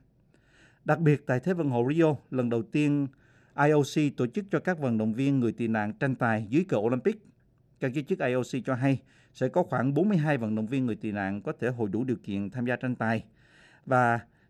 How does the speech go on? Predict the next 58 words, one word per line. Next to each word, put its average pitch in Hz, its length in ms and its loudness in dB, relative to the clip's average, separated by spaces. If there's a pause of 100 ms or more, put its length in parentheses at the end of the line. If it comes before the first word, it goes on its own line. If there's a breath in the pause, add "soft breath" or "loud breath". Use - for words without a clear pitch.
chọn 131 160 2
lựa 123 120 2
cuối 202 220 -2
cùng 135 280 4
sẽ 143 160 -2
được 131 160 0
thực 110 160 -6
hiện 110 220 -2
vào 104 200 -2
tháng 139 200 -4
sáu 139 240 -6
sắp 175 260 -4
tới. 160 280 0 (1600 soft breath)
Chủ 160 120 8
tịch 165 200 6
I 160 140 4
O 156 100 4
C 156 200 0
nói, 151 320 4
"Chúng 202 120 -4
tôi 165 160 2
nghĩ 143 120 4
rằng 135 240 4
nhiệm 120 160 0
vụ 117 180 0
của 120 300 0
Ủy 147 140 -2
ban 143 260 0
Olympic 143 280 -2
quốc 196 160 -2
tế 151 180 2
là 160 120 0
gửi 110 160 -2
đi 139 120 -2
một 117 180 -2
thông 131 120 -2
điệp 110 220 -2
đoàn 113 240 -4
kết 151 280 0 (160)
với 151 140 0
người 123 180 -2
tị 113 180 -6
nạn, 110 280 0 (280)
những 131 200 0
người 131 180 2
phải 123 180 -4
rời 117 160 0
bỏ 101 160 -2
quê 127 200 -4
hương 117 220 -4
của 120 160 -6
mình 107 340 -2
vì 101 180 -4
chiến 147 240 -6
tranh 131 260 -2
và 107 120 -4
bạo 92 180 -4
động." 110 240 -2